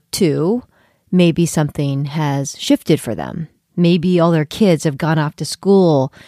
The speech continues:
and they feel adrift. Maybe they've experienced loss,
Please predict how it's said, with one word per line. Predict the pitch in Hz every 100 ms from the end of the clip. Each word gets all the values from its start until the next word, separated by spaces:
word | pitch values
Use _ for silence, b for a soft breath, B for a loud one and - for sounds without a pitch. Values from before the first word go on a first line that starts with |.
| B
and | - 151
they | 151
feel | 143 - 156 147 139 147 -
adrift. | 156 139 208 147 78 - - - b b
Maybe | - 190 190 196 185
they've | 165 165
experienced | 156 - - 147 143 143 -
loss, | 185 180 92 143 - -